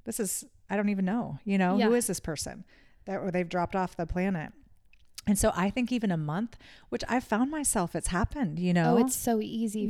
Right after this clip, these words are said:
Speaker 2: for it
Speaker 1: Yeah.
Speaker 2: just to get
Speaker 1: 'Cause once
Speaker 2: away.
Speaker 1: you stop, then it's hard to be in, in the, uh, get used to it. But if you can kind of consistently go, "These are the stories that I wanna tell about myself," you know,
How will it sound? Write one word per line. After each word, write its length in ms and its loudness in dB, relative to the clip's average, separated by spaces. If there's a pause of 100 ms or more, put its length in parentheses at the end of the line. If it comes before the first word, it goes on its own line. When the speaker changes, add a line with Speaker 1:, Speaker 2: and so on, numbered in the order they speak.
Speaker 2:
for 100 4
it 40 4
Speaker 1:
Yeah. 80 2
Speaker 2:
just 280 -2
to 80 -6
get 160 -6
Speaker 1:
'Cause 280 0
once 220 2
Speaker 2:
away. 60 -2
Speaker 1:
you 40 -2
stop, 600 0
then 140 -6
it's 140 -10
hard 240 -4
to 120 0
be 500 0
in, 360 -2
in 200 2
the, 360 0 (460)
uh, 240 2
get 180 0
used 320 0
to 140 -2
it. 180 -2 (300)
But 100 2
if 140 2
you 100 0
can 160 -2
kind 240 0
of 80 -4
consistently 640 -2
go, 220 0 (320)
"These 220 4
are 120 -2
the 80 -2
stories 560 -2
that 120 -2
I 80 2
wanna 220 2
tell 320 -2
about 300 -4
myself," 640 -8
you 160 0
know, 400 -2